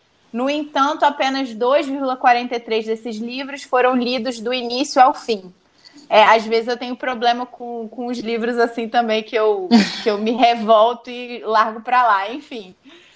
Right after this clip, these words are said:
Speaker 1: O número mais fácil de entender, né? Pouco mais da metade dos brasileiros tem hábitos de leitura, um total de cinquenta e dois por cento,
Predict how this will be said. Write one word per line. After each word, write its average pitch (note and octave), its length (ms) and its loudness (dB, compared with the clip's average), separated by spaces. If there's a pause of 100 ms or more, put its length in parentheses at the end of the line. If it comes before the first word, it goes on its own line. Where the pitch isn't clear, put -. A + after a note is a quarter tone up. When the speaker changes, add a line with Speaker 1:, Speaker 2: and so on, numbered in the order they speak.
(140)
Speaker 1:
O C4+ 80 -8
número D4 300 -2
mais D4 220 -2
fácil C4+ 320 -2
de C#4+ 80 -10
entender, C4+ 760 -4
né? C4+ 320 -4
Pouco D4+ 280 -4
mais D4 240 -6
da C#4 100 -6
metade C4+ 480 -2
dos B3 140 -12
brasileiros A#3 760 -4
tem C4 240 -12
hábitos A#3+ 400 -2
de B3 80 -8
leitura, A#3 680 0
um G3 100 -12
total A3+ 400 0
de A3+ 100 -18
cinquenta C4+ 440 -4
e E4+ 60 -4
dois C4 240 -2
por E4 200 -6
cento, - 520 -2